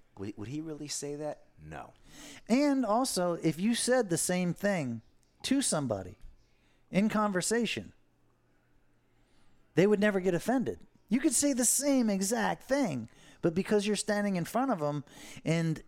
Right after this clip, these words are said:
Speaker 2: you're not being aggressive and you got a smile on your face and it's a pleasant conversation, but you're just telling them your side of it, they'll never hate you for it. But you do that online and you type it, and then you get three dudes that hate it.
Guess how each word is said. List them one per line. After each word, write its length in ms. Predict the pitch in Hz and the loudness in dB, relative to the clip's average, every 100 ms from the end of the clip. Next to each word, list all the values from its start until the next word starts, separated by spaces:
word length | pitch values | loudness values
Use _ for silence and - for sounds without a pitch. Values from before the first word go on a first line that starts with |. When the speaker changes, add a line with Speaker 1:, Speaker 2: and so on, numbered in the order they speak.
| - | -8
Speaker 2:
you're 140 | - 170 | 0 2
not 240 | 185 165 | 2 2
being 220 | 185 180 165 | 0 0 -2
aggressive 500 | 156 208 226 156 143 | 0 0 2 0 0
and 100 | 147 | 0
you 80 | 147 | 0
got 120 | 139 | 0
a 40 | |
smile 380 | - 170 202 226 | -2 0 2 2
on 100 | 175 | 0
your 100 | 143 | -4
face 300 | - 139 135 | -2 0 0
and 100 | 143 | -2
it's 100 | 139 | -4
a 60 | 127 | -2
pleasant 340 | 170 170 165 | 0 0 -2
conversation, 600 | 160 156 143 196 226 180 143 | -4 -2 -2 -2 -2 -4 -6
but 120 | 143 | -2
you're 140 | 151 | -2
just 320 | 156 175 - - - - | 0 0 -2 -10 -18 -8
telling 380 | - 190 208 196 | 0 2 2 0
them 140 | 156 147 | 0 0
your 140 | 165 | -2
side 340 | 160 151 165 202 | -2 0 0 0
of 80 | 226 | -2
it, 160 | 262 - _ _ _ _ _ _ _ | -4 -8 _ _ _ _ _ _ _
they'll 120 | - 254 | 0 2
never 220 | 285 226 | 2 2
hate 340 | 233 349 - | 2 2 2
you 80 | 294 | -4
for 300 | - 113 101 | -2 -6 -6
it. 80 | - _ _ _ _ _ _ - - - | -12 _ _ _ _ _ _ -20 -10 0
But 120 | 190 | 2
you 120 | 220 | 2
do 200 | 220 277 | 2 2
that 180 | 240 220 | 4 4
online 560 | 190 180 220 277 247 196 | 2 2 2 2 2 2
and 120 | 180 | 0
you 80 | 180 | 2
type 360 | 226 285 302 | 2 2 2
it, 220 | 165 156 _ _ _ _ _ _ - | -2 -2 _ _ _ _ _ _ -2
and 140 | - 233 | 2 4
then 100 | 262 | 4
you 60 | |
get 180 | 240 233 | 4 2
three 180 | 240 247 | 2 2
dudes 260 | 247 214 | 4 2
that 120 | 202 170 | 2 4
hate 200 | 247 233 | 4 2
it. 160 | - | -4